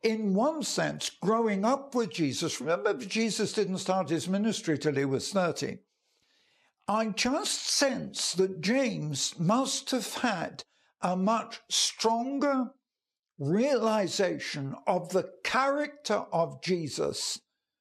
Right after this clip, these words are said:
right from his birth. And, you know, it is so important that what we say is important. I mean, the Bible says that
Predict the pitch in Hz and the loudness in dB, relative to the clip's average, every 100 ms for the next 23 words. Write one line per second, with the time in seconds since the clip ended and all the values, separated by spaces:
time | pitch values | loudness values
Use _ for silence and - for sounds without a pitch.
0 | _ _ _ - 143 151 277 277 - 220 | _ _ _ -8 0 2 2 0 -2 0
1 | 208 208 - 214 220 - - - - - | 2 0 0 0 2 0 -4 -18 -20 -20
2 | _ _ _ _ _ _ _ _ _ _ | _ _ _ _ _ _ _ _ _ _
3 | _ _ _ _ _ _ - 208 208 196 | _ _ _ _ _ _ 0 2 2 2
4 | 220 233 202 - 202 214 196 - - 240 | 4 2 2 0 0 2 2 2 4 4
5 | 277 220 226 240 220 - 294 247 - 147 | 2 0 2 0 -2 0 0 0 -6 -10
6 | - - _ _ _ 156 202 214 - - | -8 -14 _ _ _ -2 2 2 0 -8
7 | - _ _ _ _ _ _ 214 254 262 | -12 _ _ _ _ _ _ 2 2 0
8 | - - 233 220 - - - 269 277 233 | -6 -2 0 0 -2 -2 2 2 2 0
9 | - - - - _ _ _ _ _ _ | -2 -6 -10 -12 _ _ _ _ _ _
10 | _ _ - 226 294 226 220 170 170 175 | _ _ -2 2 2 2 0 0 0 0
11 | 147 135 185 - 202 220 208 - _ _ | 0 0 -4 0 2 2 2 -2 _ _
12 | _ _ _ _ _ - 180 185 208 262 | _ _ _ _ _ 0 2 2 2 2
13 | 262 190 185 156 - 269 269 - - - | 2 2 2 0 0 2 2 0 -4 -6
14 | - 185 190 | 0 0 0